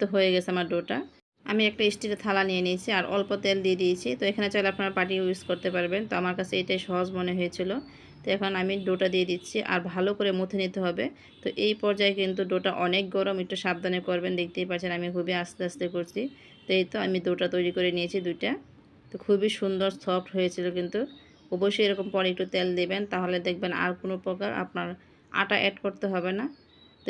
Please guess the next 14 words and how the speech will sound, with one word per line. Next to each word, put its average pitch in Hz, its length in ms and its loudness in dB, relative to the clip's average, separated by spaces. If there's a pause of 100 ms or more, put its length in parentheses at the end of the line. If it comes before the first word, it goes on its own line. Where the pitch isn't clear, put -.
এইভাবে 190 260 4
আমি 196 160 2
প্রথমে 190 380 0
নিয়ে 185 160 0
একটু 185 180 -2
মুথে 180 200 -2
নিয়েছি 180 380 -2
আর 180 120 2
এরকম 180 240 0 (100)
লম্বা 185 260 0
লম্বা 180 280 0
করে 180 240 -2
বানিয়ে 175 300 -2
নিয়েছি। 170 440 -4